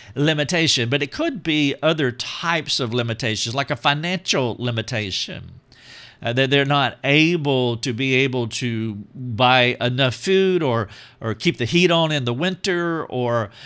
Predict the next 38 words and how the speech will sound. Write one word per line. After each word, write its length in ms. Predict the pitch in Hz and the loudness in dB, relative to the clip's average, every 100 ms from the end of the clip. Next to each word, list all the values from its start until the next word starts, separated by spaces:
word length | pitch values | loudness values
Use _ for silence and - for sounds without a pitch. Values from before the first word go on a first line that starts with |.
| - - | -20 -16
uh, 160 | - 123 | -12 -8
whatever 460 | 123 156 156 139 | 0 4 4 4
it 100 | 131 | 2
may 140 | 127 123 | 2 0
be. 240 | 127 104 | 0 0
So 160 | - 127 | 0 0
there 140 | 135 | 0
could 160 | - 131 | 0 0
be 100 | 131 | 0
multiple 540 | 143 180 196 170 135 | 0 0 0 -2 -4
kinds, 400 | - - 170 135 | -4 -4 -2 -2
but, 200 | 127 139 | -6 -4
but 140 | 139 | -4
they 160 | 120 156 | 0 2
are 140 | 160 | 2
in 180 | 139 139 | 0 0
a 120 | 135 | 0
diminished, 680 | 117 120 127 151 143 117 - | 0 -2 0 0 0 -2 -4
weakened 680 | 120 117 156 - 143 113 107 | -2 2 2 2 -4 -2 2
state 760 | - - - 180 151 110 - | 4 2 0 0 0 0 -4
to 100 | 127 | -6
where 240 | 113 131 127 | -2 0 0
they 120 | 127 | 0
are 100 | 123 | -2
not 300 | 131 123 - | -2 -4 -6
capable 720 | - 175 180 175 123 117 110 | -8 -4 -2 -2 -4 -2 -2
at 120 | 117 | -2
this 160 | 117 110 | -2 -4
point. 300 | - 180 123 | -2 -4 -2
And 120 | 135 | -2
it 100 | 113 | -2
could 260 | - 262 185 | -2 -2 -2
be 320 | 117 90 113 - - - | -4 -4 -6 -10 -16 -6
they're 140 | 147 | -2
not 200 | 151 127 | -2 -2
capable 680 | - 156 127 127 110 113 104 | 0 -2 -2 -6 -4 -4 -2
at 220 | - 110 | -2 0
all. 380 | 113 180 110 78 | 2 2 2 -2